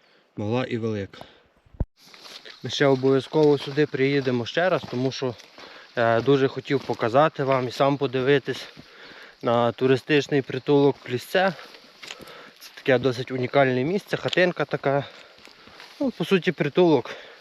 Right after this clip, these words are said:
Сховатись від дощу, відпереночувати можна. Але там зараз група туристів не зовсім адекватних. Ну,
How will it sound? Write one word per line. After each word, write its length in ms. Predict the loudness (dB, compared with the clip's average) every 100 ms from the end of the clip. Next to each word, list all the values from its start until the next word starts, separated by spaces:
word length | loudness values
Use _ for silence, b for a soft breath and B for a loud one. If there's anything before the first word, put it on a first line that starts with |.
| B B B B -18
Сховатись 540 | 0 2 2 0 -8
від 140 | -8
дощу, 360 | -6 -6 0 0
відпереночувати 840 | 2 2 2 2 2 4 4 4
можна. 420 | 2 2 2 -2 -6 -14 _ B B B B B -4
Але 160 | -4
там 240 | 2 4 6
зараз 320 | 4 2 -2
група 340 | -4 0 -2
туристів 520 | 0 2 2 2 0
не 120 | 2 2
зовсім 400 | 2 0 -2 -2
адекватних. 760 | -2 0 2 2 -2 -12 B B B B _ -20 B B B B -16 -14 -18 -18 -12 0
Ну, 300 | 4 4